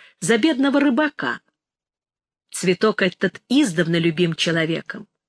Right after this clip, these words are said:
В садах из купальницы вывели много махровых и крупноцветковых видов. Москвичи ласково называют этот цветок авдоткой, пермичи — вешними бубенчиками,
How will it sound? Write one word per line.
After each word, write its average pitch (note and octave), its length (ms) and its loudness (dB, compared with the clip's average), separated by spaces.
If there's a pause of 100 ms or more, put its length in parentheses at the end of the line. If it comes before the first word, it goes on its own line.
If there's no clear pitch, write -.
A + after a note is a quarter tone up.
(600)
В - 80 -12
садах B3 640 0 (220)
из A#3 180 -2
купальницы D#4 680 0
вывели C#4+ 320 2
много A3+ 340 0
махровых C4+ 720 0 (440)
и A#3 120 2
крупноцветковых B3 1160 -2
видов. - 580 -8 (880)
Москвичи D4 800 2 (300)
ласково G3 460 2
называют F3 560 0
этот E3+ 260 -4
цветок F3 600 -2 (260)
авдоткой, F#3 920 0 (640)
пермичи — D4 760 2 (120)
вешними F#3+ 560 2
бубенчиками, A#3 920 -2